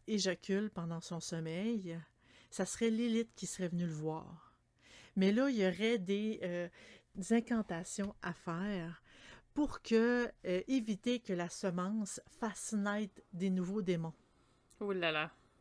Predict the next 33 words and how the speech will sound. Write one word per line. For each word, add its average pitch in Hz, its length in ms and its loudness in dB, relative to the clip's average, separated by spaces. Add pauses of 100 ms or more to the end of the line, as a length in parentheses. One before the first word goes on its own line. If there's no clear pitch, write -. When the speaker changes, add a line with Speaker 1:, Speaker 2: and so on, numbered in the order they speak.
(800)
Speaker 1:
Parce 196 180 0
que - 140 0
là, 247 260 4
fasse - 360 -6
naître 240 160 0
des 226 60 2
Speaker 2:
Mais 208 60 4
Speaker 1:
nouveaux 196 140 6
Speaker 2:
ça, 208 60 6
tu 185 80 2
Speaker 1:
démons. 190 160 2
Speaker 2:
penses-tu 214 260 4
que - 60 0
ça 214 140 4
aurait 180 180 6
été 226 400 0
comme 165 180 2
un, 160 400 -4
une 170 140 -6
espèce 190 340 -2
de 185 80 4
clin 175 320 -4
d'œil, 190 380 2
euh, 170 480 -4
de, - 440 -6
de - 60 -14
la 92 100 -8
religion 180 600 -8
pour 185 200 -14
éviter, 170 600 -6
euh, 151 100 -8
la 151 220 -14
masturbation, 170 680 -10